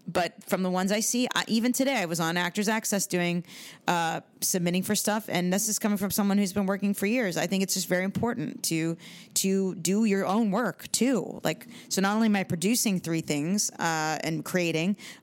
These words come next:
uh, four, um, and, and, and pitching, like, four or five, six or so eventually, as soon as this shit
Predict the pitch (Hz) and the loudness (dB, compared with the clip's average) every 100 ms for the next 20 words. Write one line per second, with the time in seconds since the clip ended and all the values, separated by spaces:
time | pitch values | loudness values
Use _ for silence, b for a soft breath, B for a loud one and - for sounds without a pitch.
0 | - 160 156 156 - - 240 226 233 _ | -2 0 0 0 -2 -2 -2 -2 -6 _
1 | B B B - 170 165 175 180 170 - | B B B -2 0 0 0 0 -2 -2
2 | 175 170 - 175 175 - 165 175 202 165 | -2 -2 -2 -2 0 -2 -2 0 2 0
3 | 180 170 156 - _ _ - 175 170 165 | 0 0 -2 -6 _ _ -4 0 0 0
4 | 160 156 - 160 165 165 - 156 156 175 | -2 0 -2 -2 -2 -2 0 0 0 -2
5 | - 160 156 160 156 160 151 147 147 - | -2 -2 -2 -2 -2 -2 -4 -4 -4 -2
6 | 156 | -4